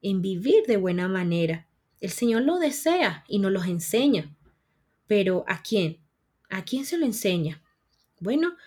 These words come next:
a nosotras, sus hijas. A pesar de cualquier situación, tú puedas encontrar una manera en Dios que es la fuente de todo gozo para estar tranquila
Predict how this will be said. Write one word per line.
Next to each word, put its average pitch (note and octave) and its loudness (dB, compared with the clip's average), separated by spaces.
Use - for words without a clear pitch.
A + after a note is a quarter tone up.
a F3+ -6
nosotras, F3+ -4
sus - -8
hijas. F#3+ -6
A F#3+ -4
pesar A#3 -4
de E4 -4
cualquier C#4+ -2
situación, D4 -2
tú G3+ -2
puedas D#4 -2
encontrar G3 -2
una A#3+ 0
manera G#3 0
en A3+ 0
Dios A3 0
que F3+ -6
es F3+ -4
la B3+ 4
fuente C4 0
de G3+ 2
todo A#3+ 4
gozo A3+ 0
para G3+ 0
estar F#3+ -2
tranquila F#3 -2